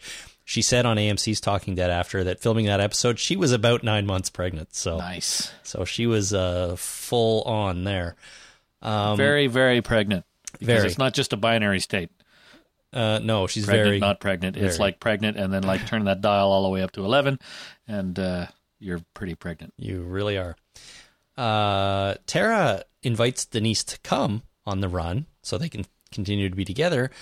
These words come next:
Speaker 1: but she says no because she's the only doctor and she has too much responsibility here.
Speaker 2: Yeah, but
Speaker 1: Which
Speaker 2: they're about to go get, you know, let the whole bunch of bullets fly, and they could probably use a doctor on site.
Speaker 1: Uh, yeah, maybe, but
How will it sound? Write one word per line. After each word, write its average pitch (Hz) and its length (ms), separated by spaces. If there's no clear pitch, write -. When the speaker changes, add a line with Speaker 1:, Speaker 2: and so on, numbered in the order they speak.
Speaker 1:
but 107 200
she - 180
says 123 300
no 101 200
because 98 260
she's 95 220
the 107 60
only 92 160
doctor 85 400
and 85 140
she 90 140
has 87 180
too - 120
much 90 160
responsibility 101 640
here. 104 300
Speaker 2:
Yeah, 151 120
but 123 60
Speaker 1:
Which 131 100
Speaker 2:
they're 156 120
about 139 220
to 139 60
go 127 180
get, 113 220
you 123 100
know, 104 200
let 131 200
the 113 100
whole 120 180
bunch 113 200
of 101 80
bullets 117 320
fly, 101 400
and 98 280
they 98 100
could 95 140
probably 120 360
use 107 200
a 98 40
doctor 92 400
on 104 200
site. 101 420
Speaker 1:
Uh, 170 320
yeah, 110 680
maybe, 107 580
but 95 260